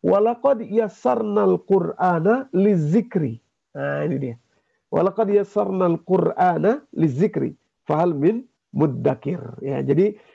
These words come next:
zikir itu pun Al-Qur'an. Ya, jadi maksud saya, saya ingin mengetengahkan, saya ingin menjelaskan bahwa setiap kali ada, ada huruf muqatta'ah, alif, lam, mim, apa tadi itu, semuanya,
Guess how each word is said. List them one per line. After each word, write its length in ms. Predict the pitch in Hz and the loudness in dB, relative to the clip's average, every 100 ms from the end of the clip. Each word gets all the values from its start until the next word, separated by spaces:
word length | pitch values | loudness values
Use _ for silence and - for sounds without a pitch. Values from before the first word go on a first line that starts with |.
| _ | _
zikir 480 | 151 139 190 - 208 185 | -2 0 -2 0 0 0
itu 160 | 180 190 | 0 0
pun 160 | 269 | -2
Al-Qur'an. 640 | - 185 240 - - 117 - _ _ _ _ _ _ _ _ | -2 -2 -2 -2 -6 -8 -16 _ _ _ _ _ _ _ _
Ya, 160 | 180 175 | -4 0
jadi 400 | 147 151 208 - _ _ _ | 2 2 0 -4 _ _ _
maksud 240 | 156 180 170 | -4 -2 0
saya, 240 | 233 233 | 0 2
saya 160 | 247 247 | -2 0
ingin 160 | 247 | 0
mengetengahkan, 640 | 220 196 185 175 - 160 220 | 2 0 0 -2 -2 -4 -4
saya 160 | - 220 | 0 0
ingin 160 | 220 202 | 2 0
menjelaskan 640 | 175 156 - - 180 254 _ _ _ | 0 -4 -2 -2 -2 -4 _ _ _
bahwa 240 | - 175 190 | 0 2 2
setiap 400 | 202 240 - - | -6 0 0 0
kali 220 | 277 254 | -4 -2
ada, 320 | - 208 226 - - - | -2 0 0 -4 -10 -2
ada 320 | 196 196 190 | 0 2 0
huruf 320 | 180 226 208 - | 2 2 0 0
muqatta'ah, 720 | 196 202 185 _ 151 151 196 - - | 0 0 -4 _ -4 -2 -4 -4 -2
alif, 240 | 151 151 | 0 0
lam, 320 | 156 190 185 | 0 0 0
mim, 560 | 180 180 180 180 175 170 | 0 2 2 2 2 0
apa 240 | 151 160 | -2 -2
tadi 240 | 147 147 147 | -2 -2 0
itu, 160 | 202 - | -2 -2
semuanya, 480 | - 147 143 170 | -2 0 2 0